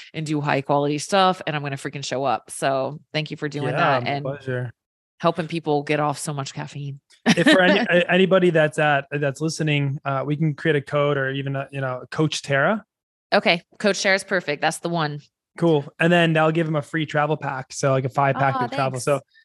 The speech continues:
Speaker 2: right, right now we're running a fun deal. It's only a dollar a cup.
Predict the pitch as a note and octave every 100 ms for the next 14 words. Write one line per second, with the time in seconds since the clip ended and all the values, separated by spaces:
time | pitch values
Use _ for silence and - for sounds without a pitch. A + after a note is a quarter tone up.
0 | _ D#3 D#3+ E3 E3 E3 D#3+ D3+ C#3+ D3
1 | C#3+ C#3 D3 C#3 C3+ C3 B2+ B2 C#3+ D3
2 | C#3 - C#3 C3 C3 C3 B2 C#3+ F#3+